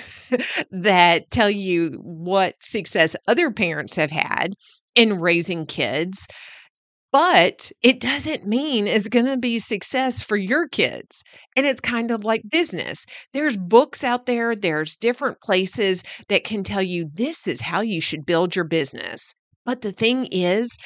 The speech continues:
is that you have to take that knowledge and that information and turn it into what works for you. How does it fit your personality and your business style?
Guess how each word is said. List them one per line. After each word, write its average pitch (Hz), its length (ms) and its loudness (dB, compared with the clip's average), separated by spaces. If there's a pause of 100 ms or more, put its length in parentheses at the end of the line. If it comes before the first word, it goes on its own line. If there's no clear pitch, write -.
(240)
is 202 120 -2
that 208 200 2
you 202 400 0
have 202 460 -2
to 208 120 -8
take 165 360 -2
that 147 240 0
knowledge 165 500 0
and 175 140 -6
that 160 180 -2
information 165 800 -4 (340)
and 190 160 -2
turn 220 320 -2
it 320 160 -8
into 208 500 -4
what 156 460 2
works 160 460 0
for 160 180 -6
you. 147 540 -4 (400)
How 185 300 2
does 262 240 -2
it - 160 -6
fit 170 320 0
your 170 460 2
personality 160 880 -2 (340)
and 165 240 -2
your 170 300 4
business 151 520 -2
style? - 540 -6